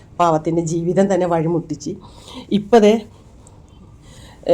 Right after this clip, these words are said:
പിന്നെയും ജീവിതം വഴിമുട്ടിക്കാൻ വേണ്ടി രണ്ടാമതൊരു റീലെടുത്ത്, റീലെടുക്കാൻ വേണ്ടി പോയതൊന്നും അല്ല കേട്ടോ. പുള്ളിക്കാരത്തി പോയപ്പോൾ, പുള്ളിക്കാരത്തി ഒന്ന് അതിനെ സെലിബ്രേറ്റ് ചെയ്യണം. കാര്യം ഈ ഒരു കണ്ണനെ വരക്കുന്നതുകൊണ്ട് തന്നെ ഒരുവിധപ്പെട്ട ആൾക്കാർക്കൊക്കെ അറിയാം.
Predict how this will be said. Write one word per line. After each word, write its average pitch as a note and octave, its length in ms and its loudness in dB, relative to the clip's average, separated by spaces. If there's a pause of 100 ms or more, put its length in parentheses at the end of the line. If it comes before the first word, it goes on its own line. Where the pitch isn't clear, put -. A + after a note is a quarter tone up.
(160)
പിന്നെയും G3+ 480 6
ജീവിതം F3+ 300 0
വഴിമുട്ടിക്കാൻ E3 560 0
വേണ്ടി D#3+ 180 0
രണ്ടാമതൊരു E3+ 760 0
റീലെടുത്ത്, D#3+ 460 0 (120)
റീലെടുക്കാൻ G#3+ 540 2
വേണ്ടി G#3 180 2
പോയതൊന്നും F3+ 360 4
അല്ല C#3+ 100 0
കേട്ടോ. C#3+ 220 -2
പുള്ളിക്കാരത്തി E3+ 580 -2
പോയപ്പോൾ, F3+ 320 0
പുള്ളിക്കാരത്തി E3 380 -2
ഒന്ന് F#3 120 0
അതിനെ F3+ 200 -4
സെലിബ്രേറ്റ് F3 400 -4
ചെയ്യണം. D#3 220 -4
കാര്യം D#3+ 200 -4 (380)
ഈ F#3 100 -2 (120)
ഒരു F#3 120 0 (380)
കണ്ണനെ G3 340 2
വരക്കുന്നതുകൊണ്ട് F3+ 480 -4
തന്നെ F#3 160 -4
ഒരുവിധപ്പെട്ട D#3+ 400 -6
ആൾക്കാർക്കൊക്കെ D#3+ 480 -6
അറിയാം. C#3 300 -4